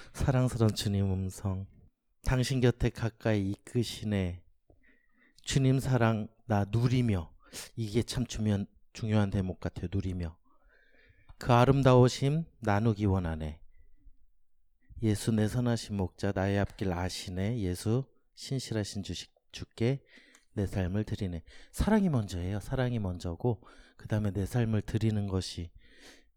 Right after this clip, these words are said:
이것을 우리가 잘 생각하면서, 기억하면서 오늘 말씀 함께 나눴으면 좋겠습니다. 오늘 말씀은 마태복음 육 장입니다. 마태복음 육 장 십구 절에서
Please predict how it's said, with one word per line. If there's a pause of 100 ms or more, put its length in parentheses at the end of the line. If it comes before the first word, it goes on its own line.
(180)
이것을
우리가
잘
생각하면서,
기억하면서
오늘
말씀
함께
나눴으면
좋겠습니다. (420)
오늘
말씀은
마태복음
육
장입니다.
마태복음
육
장 (360)
십구
절에서